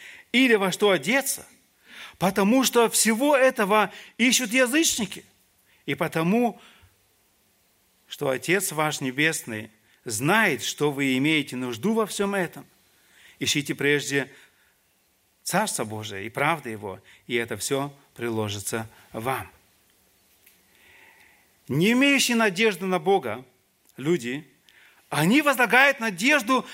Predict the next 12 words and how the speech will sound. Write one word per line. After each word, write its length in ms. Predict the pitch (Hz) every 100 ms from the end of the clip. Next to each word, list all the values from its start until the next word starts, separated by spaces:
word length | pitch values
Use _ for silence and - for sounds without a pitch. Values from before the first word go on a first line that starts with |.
| -
на 160 | 175 226
то, 200 | 214 208
что 160 | -
видят. 480 | 240 285 240 151 - _ _ _ _ _ _ _ _ _ _ _ _
Они 300 | 147 202 254
живут 560 | 226 233 247 302 - - _ _
сегодняшним 640 | - 233 247 208 208 247 220
днём 420 | 262 269 - - _ - - -
и 100 | 160
поэтому 680 | 208 254 277 269 247 247 196 - _
подвержены 920 | 190 185 208 170 185 202 240 269 214 - _ _ _ _
материализму. 800 | 147 180 196 202 220 208 160